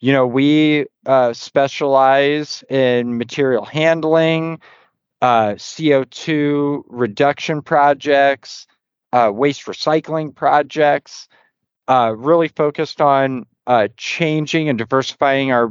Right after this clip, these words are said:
our business into, uh, more eco-friendly solutions, making some technological changes, and, you know, still doing the projects that we've always done, focused in cement, lime,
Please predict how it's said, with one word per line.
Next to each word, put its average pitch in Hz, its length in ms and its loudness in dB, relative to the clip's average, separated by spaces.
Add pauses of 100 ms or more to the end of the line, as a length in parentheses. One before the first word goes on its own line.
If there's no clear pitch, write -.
our 120 120 2
business 127 640 -2
into, 117 680 -2 (480)
uh, 120 180 4
more 135 240 2
eco-friendly 135 800 0
solutions, 165 880 0
making 120 360 -2
some 107 200 -10
technological 131 840 0
changes, 156 760 0 (600)
and, 127 560 2
you 135 100 -6
know, 127 140 0
still 156 360 0
doing 156 260 0
the 147 80 -4
projects 147 500 -2
that 135 80 -4
we've 131 220 -4
always 131 320 0
done, 165 260 0
focused 123 540 -4
in 120 260 0
cement, 120 560 -2 (140)
lime, 127 680 0